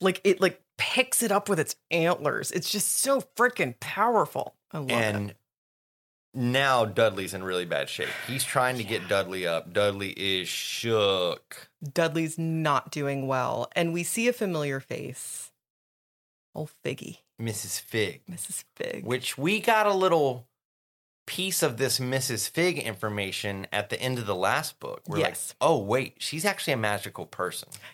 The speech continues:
Speaker 1: Yeah, 'cause Dumbledore says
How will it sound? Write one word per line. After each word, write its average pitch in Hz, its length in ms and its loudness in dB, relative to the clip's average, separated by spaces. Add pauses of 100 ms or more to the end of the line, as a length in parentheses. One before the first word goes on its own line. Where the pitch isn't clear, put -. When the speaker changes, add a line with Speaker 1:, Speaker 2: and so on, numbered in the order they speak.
(100)
Speaker 1:
Yeah, 175 640 2 (380)
'cause 170 380 2
Dumbledore 170 500 2
says 156 340 0